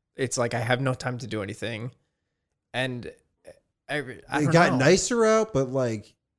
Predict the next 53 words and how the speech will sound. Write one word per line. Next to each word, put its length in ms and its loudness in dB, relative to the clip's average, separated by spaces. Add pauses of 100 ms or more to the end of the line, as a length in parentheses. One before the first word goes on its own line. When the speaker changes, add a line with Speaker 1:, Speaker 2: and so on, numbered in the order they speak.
(280)
Speaker 2:
I 80 -6
didn't 140 -2
know 80 2
that 120 2
would 80 0
make 200 -2
that 160 -2
big 140 0
of 60 -6
a 60 -6
difference. 540 -8
Speaker 1:
You 60 -12
got 140 -4
any 140 -6
good 180 -8
topics? 640 -6
Speaker 2:
Oh, 100 4
yeah, 120 8
I 20 8
was 120 6
thinking 200 6
of 80 6
this. 320 0 (440)
What 160 0
do 40 4
you 60 2
think 160 0
the 100 6
best 380 2
birthday 400 -2
to 100 -10
have 260 -10
is? 280 -20 (400)
If 100 0
you 80 4
could 80 8
have 120 6
any 260 2
birthday 580 2 (180)
besides 360 6
your 120 4
own 280 -4
and 160 -2
not 180 4
in 60 -4
the 60 0
same 260 -2
month 200 -4
as 280 -8
your 200 -8
own. 220 -12 (220)
Speaker 1:
So 180 -2
date? 540 -6